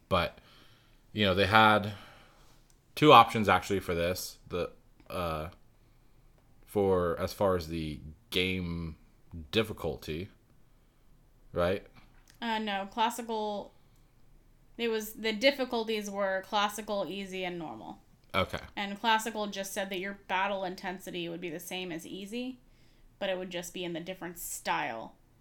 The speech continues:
Speaker 2: which is the
Speaker 1: Okay.
Speaker 2: old turn-based
Speaker 1: Gotcha.
Speaker 2: style. Probably
Speaker 1: Okay.
Speaker 2: because
Speaker 1: Well, I
Speaker 2: it's
Speaker 1: just played
Speaker 2: turn-based.
Speaker 1: normal, so that
Speaker 2: Yeah,
Speaker 1: explains it.
Speaker 2: that's probably why you didn't go for
Speaker 1: But
Speaker 2: that.
Speaker 1: I do think you are able to switch between the, uh,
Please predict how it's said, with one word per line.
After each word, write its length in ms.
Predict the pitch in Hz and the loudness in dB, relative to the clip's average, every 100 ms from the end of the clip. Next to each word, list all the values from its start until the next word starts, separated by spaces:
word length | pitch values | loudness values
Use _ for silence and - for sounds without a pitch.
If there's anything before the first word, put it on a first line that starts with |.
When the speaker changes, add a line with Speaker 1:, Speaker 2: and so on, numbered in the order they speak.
| - - _ _ | -20 -20 _ _
Speaker 2:
which 180 | - 180 | -16 -12
is 140 | 147 147 | 2 8
the 60 | |
Speaker 1:
Okay. 260 | 143 98 80 | 8 8 0
Speaker 2:
old 140 | 160 | -4
turn-based 420 | - 165 117 - | -10 -10 -8 -2
Speaker 1:
Gotcha. 240 | 107 82 - | 2 2 2
Speaker 2:
style. 120 | 67 - - _ - _ | -8 -12 -20 _ -20 _
Probably 240 | - 247 - | 0 2 2
Speaker 1:
Okay. 120 | 220 | 0
Speaker 2:
because 140 | 208 | 4
Speaker 1:
Well, 220 | - 95 101 | 8 10 12
I 120 | 127 | 12
Speaker 2:
it's 80 | 123 | 10
Speaker 1:
just 140 | 117 | 6
played 220 | 117 98 87 | 6 6 6
Speaker 2:
turn-based. 220 | 87 78 | 2 2
Speaker 1:
normal, 140 | 71 69 | -2 -4
so 180 | 90 | -2
that 220 | 85 85 240 | 0 2 4
Speaker 2:
Yeah, 140 | 220 | 4
Speaker 1:
explains 180 | 80 73 | 4 -2
it. 60 | 78 | 2
Speaker 2:
that's 240 | 220 214 | 2 0
probably 240 | - 202 185 | -4 -2 -2
why 120 | 180 | -4
you 80 | 180 | -6
didn't 180 | 156 | -8
go 120 | 120 - | -10 0
for 120 | 120 | 10
Speaker 1:
But 80 | 123 | 12
Speaker 2:
that. 140 | 123 | 12
Speaker 1:
I 20 | |
do 140 | 143 175 | 10 6
think 260 | - 139 | 4 2
you 160 | 120 113 | 6 8
are 100 | 110 | 10
able 220 | 110 101 | 8 6
to 80 | 90 | 2
switch 420 | - 98 98 - | -2 -2 -2 -2
between 320 | 95 - 95 85 | -6 -4 -4 -4
the, 300 | 85 80 - | -6 -6 -6
uh, 340 | 65 71 64 | -8 -6 -8